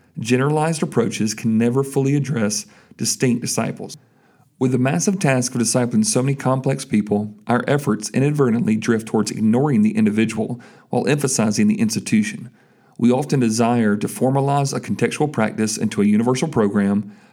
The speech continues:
personalize a strategy that worked on one and mandate it upon others, or idealize a utopian scenario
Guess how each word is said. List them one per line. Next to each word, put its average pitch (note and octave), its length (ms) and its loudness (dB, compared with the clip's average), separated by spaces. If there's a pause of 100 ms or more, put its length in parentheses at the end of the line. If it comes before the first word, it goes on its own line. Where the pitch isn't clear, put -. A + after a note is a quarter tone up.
(140)
personalize G#2+ 680 0
a G#2 40 -2
strategy A2 500 0
that G2+ 160 0
worked A#2 260 0
on A2 200 2
one A2+ 320 2
and G#2 180 2
mandate A#2+ 420 2
it B2+ 120 -2
upon B2+ 320 -2
others, G2+ 460 0 (420)
or - 180 0
idealize G#2+ 640 2
a - 80 0
utopian C3 560 0
scenario G#2 640 0